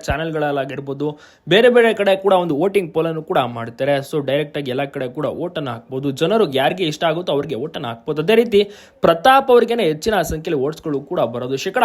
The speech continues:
ಐವತ್ತರಷ್ಟು ವೋಟ್ಸ್‌ಗಳು ಪ್ರತಾಪ್ ಅವ್ರಿಗೆ ಇರುತ್ತೆ, ಜೊತೆಗೆ ಲೀಡಿಂಗ್ ಅಂತನೂ ಕೂಡ ತೋರಿಸ್ತಾ ಇರುತ್ತೆ. ಪ್ರತಿಯೊಂದು ಕಡೆನೂ ಕೂಡ ಅಷ್ಟೇನೆ ಪ್ರತಾಪ್ ಅವ್ರಿಗೇನೆ ಜಾಸ್ತಿ ವೋಟ್ಸ್‌ಗಳು ಕೂಡ ಯಾವಾಗ್ಲೂ ಕೂಡ ಸಲಾಸಲಿ ಕೂಡ ಬೀಳೋದು. ಸಲಾಸಲಿ ಇವ್ರು ಎಲ್ಲಿ ನಾಮಿನೇಟ್ ಆಗ್ತಾನೆ ಇರ್ತಾರೆ, ಅವ್ರಿಗೆ ವೋಟ್ಸ್‌ಗಳು ಕೂಡ ಸಿಗ್ತಾನೆ ಇರುತ್ತೆ, ಸೇವ್ ಕೂಡ ಆಗ್ತಾರೆ. ಅದೇ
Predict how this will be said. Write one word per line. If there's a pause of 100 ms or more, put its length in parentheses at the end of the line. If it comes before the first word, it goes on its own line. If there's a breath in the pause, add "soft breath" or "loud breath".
(120)
ಐವತ್ತರಷ್ಟು (100)
ವೋಟ್ಸ್‌ಗಳು (100)
ಪ್ರತಾಪ್
ಅವ್ರಿಗೆ
ಇರುತ್ತೆ,
ಜೊತೆಗೆ (120)
ಲೀಡಿಂಗ್
ಅಂತನೂ
ಕೂಡ (180)
ತೋರಿಸ್ತಾ
ಇರುತ್ತೆ. (120)
ಪ್ರತಿಯೊಂದು
ಕಡೆನೂ
ಕೂಡ (100)
ಅಷ್ಟೇನೆ (340 loud breath)
ಪ್ರತಾಪ್
ಅವ್ರಿಗೇನೆ (140)
ಜಾಸ್ತಿ (100)
ವೋಟ್ಸ್‌ಗಳು (140)
ಕೂಡ (100)
ಯಾವಾಗ್ಲೂ (100)
ಕೂಡ (160)
ಸಲಾಸಲಿ
ಕೂಡ (100)
ಬೀಳೋದು.
ಸಲಾಸಲಿ
ಇವ್ರು (320)
ಎಲ್ಲಿ (100)
ನಾಮಿನೇಟ್
ಆಗ್ತಾನೆ
ಇರ್ತಾರೆ,
ಅವ್ರಿಗೆ
ವೋಟ್ಸ್‌ಗಳು
ಕೂಡ (140)
ಸಿಗ್ತಾನೆ
ಇರುತ್ತೆ, (100)
ಸೇವ್
ಕೂಡ
ಆಗ್ತಾರೆ.
ಅದೇ